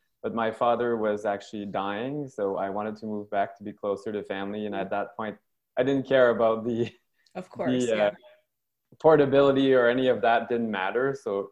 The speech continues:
Speaker 1: but yes, absolutely. I did learn it the hard way. And it was in Quebec, and that was our first time in Quebec. The laws are very different. Uh, you don't have a lawyer in Quebec. It's a,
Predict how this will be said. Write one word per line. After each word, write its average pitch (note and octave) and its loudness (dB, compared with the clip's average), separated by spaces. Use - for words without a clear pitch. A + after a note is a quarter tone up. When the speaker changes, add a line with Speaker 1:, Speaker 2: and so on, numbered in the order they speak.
Speaker 1:
but A2+ 2
yes, A#2+ 2
absolutely. B2+ -2
I A#2 2
did A2+ -4
learn A2+ -4
it A2+ -4
the A2 -6
hard A2+ -4
way. E3 -4
And A2+ -4
it B2+ 2
was C3+ 2
in C3+ -2
Quebec, C3 2
and A#2 -6
that B2 -2
was C3 -2
our A#2+ 2
first B2+ -4
time B2 -4
in A#2 -6
Quebec. A#2 -2
The B2+ 0
laws B2 4
are A2 -2
very B2 4
different. D3 -4
Uh, A2 0
you A#2+ -2
don't B2+ -2
have B2 0
a A#2+ 2
lawyer A#2 4
in A#2+ -4
Quebec. A#2 -2
It's A2+ -6
a, G#2+ 0